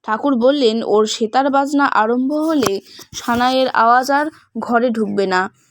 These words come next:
ঠিক যে মুহূর্তে খাঁ সাহেব তার সেতার বাজনা শুরু করলেন, সেই মুহূর্তে সানাইয়ের আওয়াজ তার ঘরে শোনা গেল না। প্রায় পনেরো মিনিট ধরে বাজিয়েছিলেন। তারপর তার দেখা ঠাকুরের ছোটবেলার টুকরো টুকরো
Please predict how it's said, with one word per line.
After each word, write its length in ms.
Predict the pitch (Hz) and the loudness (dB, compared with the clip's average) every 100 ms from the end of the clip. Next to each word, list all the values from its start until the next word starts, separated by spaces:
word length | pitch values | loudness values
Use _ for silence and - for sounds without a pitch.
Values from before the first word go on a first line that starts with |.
| _ _ | _ _
ঠিক 220 | - 247 214 | -10 -8 -4
যে 220 | 233 240 | 0 0
মুহূর্তে 560 | 254 269 254 269 269 262 | 0 -2 -4 -4 -4 -4
খাঁ 260 | - 233 | -2 -2
সাহেব 360 | 240 262 269 269 - | 0 -2 0 -2 -4
তার 140 | 254 | -8
সেতার 400 | 262 233 240 254 | -6 -4 -2 0
বাজনা 380 | 247 254 262 262 | 0 0 -2 -4
শুরু 260 | 262 240 262 | -4 -6 -4
করলেন, 480 | 302 339 269 208 226 _ _ _ | -2 0 2 0 -4 _ _ _
সেই 240 | - 240 | -4 -4
মুহূর্তে 520 | 240 247 254 254 254 254 | -2 -4 -4 -6 -4 -4
সানাইয়ের 480 | 254 226 233 233 | -2 -2 0 0
আওয়াজ 440 | 226 254 311 226 226 | 0 0 0 -4 -4
তার 160 | 233 226 | -4 -4
ঘরে 300 | 220 214 233 | -2 -2 -2
শোনা 380 | - 208 202 | -4 -4 -4
গেল 240 | 196 190 180 | -4 -4 -4
না। 260 | 175 180 - - - - | -6 -8 -12 -20 -16 -2
প্রায় 180 | 254 262 262 | -2 0 -2
পনেরো 300 | 269 285 285 | -2 0 2
মিনিট 320 | 277 277 330 - | 2 0 -2 -4
ধরে 200 | 320 277 | -2 0
বাজিয়েছিলেন। 760 | 233 220 214 214 214 196 196 - _ _ | 0 0 -2 -2 -4 -4 -4 -8 _ _
তারপর 380 | - 220 233 220 | -2 -2 0 -2
তার 340 | 233 233 233 | 0 0 0
দেখা 440 | 254 262 269 254 262 - _ | 0 -2 2 0 0 -6 _
ঠাকুরের 380 | 247 233 247 254 | 0 2 2 2
ছোটবেলার 600 | 247 254 247 247 247 247 247 | 0 -2 0 0 2 0 -2
টুকরো 300 | 277 277 311 | -8 -4 -4
টুকরো 360 | 285 277 269 | -2 -4 -2